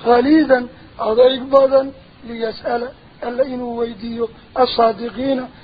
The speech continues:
kuwa runta sheegay nebiyaasha, wuxuu wax ka weydiin doonaa, can sidqihim,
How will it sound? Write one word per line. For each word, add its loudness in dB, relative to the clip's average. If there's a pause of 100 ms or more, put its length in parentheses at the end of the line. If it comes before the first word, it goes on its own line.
(140)
kuwa 2
runta 0
sheegay 0
nebiyaasha, 0 (320)
wuxuu 0
wax 2
ka 2
weydiin 4
doonaa, 0 (360)
can -4
sidqihim, -2